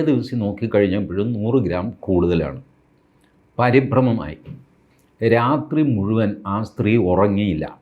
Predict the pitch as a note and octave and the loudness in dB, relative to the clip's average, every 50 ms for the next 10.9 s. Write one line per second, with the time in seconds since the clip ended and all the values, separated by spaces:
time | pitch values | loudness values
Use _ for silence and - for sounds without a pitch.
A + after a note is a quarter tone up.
0 | _ _ _ - G#2 G2 G2 A2 A#2 A#2 A#2 A#2+ G#2+ G2 G#2+ A#2+ C#3+ C#3 A2+ G2+ | _ _ _ -4 0 2 4 4 4 2 2 0 2 2 2 2 2 2 2 2
1 | G2 F#2 - - F#2 E2+ - E2 E2 D#2+ - - _ _ _ _ _ _ _ _ | 0 0 -2 -6 -12 -8 -6 -6 -6 -6 -8 -10 _ _ _ _ _ _ _ _
2 | _ _ _ _ _ _ _ _ _ _ _ _ _ _ _ _ A2+ A2 A#2+ B2+ | _ _ _ _ _ _ _ _ _ _ _ _ _ _ _ _ 0 2 2 2
3 | B2 - - - E3 E3 D#3+ E3 C#3 - B2 A#2 A2+ F#2+ - - - A#2 G#2 D#2+ | 0 -4 -6 -6 -4 -4 -4 -4 -4 -2 0 0 0 -2 -4 -4 -4 -4 -4 -4
4 | - - - - _ _ - G#2 G2+ G2 G2 F#2+ - - B2+ A#2 G#2+ B2+ E3 D#3 | -6 -10 -12 -20 _ _ 0 2 2 2 0 -4 -2 0 0 2 2 0 -2 -4
5 | - - G#2 F#2 F#2+ F#2+ F#2 F#2 - F#2+ - - E2+ D#2 D2+ - - _ _ _ | -8 -6 0 2 2 2 2 0 -4 -6 -4 -4 -4 -6 -6 -8 -12 _ _ _
6 | _ _ _ _ _ _ _ _ _ _ _ _ _ _ _ _ _ _ _ A2 | _ _ _ _ _ _ _ _ _ _ _ _ _ _ _ _ _ _ _ 0
7 | G#2+ A#2 B2 B2+ C#3+ E3 E3+ E3+ E3+ F3+ E3+ D3 C3 B2+ - - A#2+ A2+ B2 B2 | 2 4 4 4 4 4 4 2 0 0 0 0 0 0 0 -2 -4 -6 -6 -8
8 | - - A#2 G#2 G#2+ A2+ B2 C#3 D#3 C3 D3 E3+ E3 D3+ C#3+ C3+ - D3+ D#3 C3+ | -8 -6 -4 2 4 8 8 8 8 8 8 6 4 4 2 2 4 4 4 4
9 | A2 - - G2+ F#2+ - F#2 F#2+ G2 G#2+ A#2 A#2+ B2 A2 G#2+ C#3 C#3+ B2+ C3+ C#3 | 2 0 -6 -12 -12 -10 -6 0 2 4 4 4 4 4 4 4 6 6 6 6
10 | C#3+ C#3+ C3+ - B2+ B2+ A#2 G#2 A#2 A2+ G2+ - - - F#2+ G2+ G#2 A2 | 6 6 6 6 6 6 4 2 -2 -4 -6 -10 -14 -8 -6 -2 -2 -2